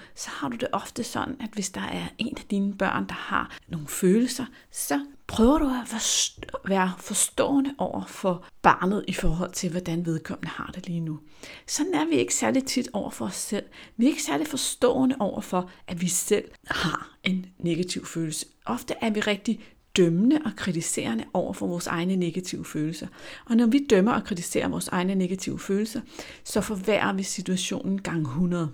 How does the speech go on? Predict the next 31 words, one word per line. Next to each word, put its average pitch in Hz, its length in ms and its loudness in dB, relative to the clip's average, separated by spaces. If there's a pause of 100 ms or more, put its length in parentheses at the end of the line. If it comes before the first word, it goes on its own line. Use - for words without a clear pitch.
Så 254 60 -10
en 262 60 -12
stor 285 400 -6
del - 180 2
af 262 60 -4
det 240 120 -4
her 240 140 -6
arbejde 208 460 -4
handler 208 340 -2
altså - 380 -6
om 214 140 -4 (260)
at 208 60 -4 (400)
give 196 180 2
plads 196 360 -2
til - 240 -4
at 175 160 -4
rumme 208 300 2
sig - 180 -10
selv - 340 0
som 208 220 -4
en 190 80 -4
person, 226 440 -4
der 214 80 -4
også 180 400 -4
har 208 180 -6
negative 180 540 -2
følelser. 185 500 -6 (100)
Bare 233 320 2
den 233 140 4
her 240 180 -2
lille 220 340 4